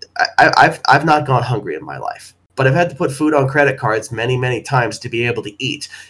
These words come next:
And even just knowing, like, I'm gonna suffer for the next two to six to eight months for this, just 'cause you wanna fucking eat. Like, yeah, that does something fucked up to your brain. I'm so mad about that. I'm so mad about this. It just, I,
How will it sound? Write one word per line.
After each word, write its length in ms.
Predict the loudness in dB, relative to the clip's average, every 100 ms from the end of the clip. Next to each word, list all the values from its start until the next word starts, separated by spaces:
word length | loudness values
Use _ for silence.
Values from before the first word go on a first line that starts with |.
| -4
And 80 | -4
even 320 | -2 -2 0
just 180 | -2 0
knowing, 320 | 4 6 4
like, 260 | 2 -2 -2
I'm 200 | -2 -2
gonna 180 | -2 -4
suffer 600 | -4 -2 -2 -2 -4 -6
for 140 | -6
the 80 | -6
next 380 | -6 -8 -12 -10
two 480 | -10 -6 -6 -6 -12 -10
to 200 | -8 -10 _ _
six 480 | -4 0 0 0 -4
to 140 | -4 -4
eight 220 | -4 -4
months 260 | -2 -2 -4
for 180 | -8 -6
this, 380 | -4 -2 -2 -4 -12 -18 -20 _ _ _
just 240 | -2 -2
'cause 440 | 0 -2 -2 -6 -10 -14
you 160 | -10
wanna 280 | -4 -2 -2
fucking 320 | -4 -6 -6
eat. 300 | 0 0 0 -4
Like, 260 | -6 -6 -4
yeah, 220 | 2 4
that 200 | 4 2
does 260 | 2 2 2
something 280 | -2 -4 -6
fucked 360 | -2 -2 0
up 140 | -4 -2
to 100 | -4
your 80 | -2
brain. 440 | -2 -2 -4 -8 -12 _
I'm 60 | -10
so 220 | -4 -4
mad 220 | -2 -6
about 280 | -8 -10 -10
that. 120 | -2 0
I'm 100 | 2
so 200 | 4 4
mad 220 | 2 -4
about 300 | -6 -8 -6
this. 260 | -8 -4
It 100 | -2
just, 380 | 0 0 -2 -4 _
I, 200 | 0 0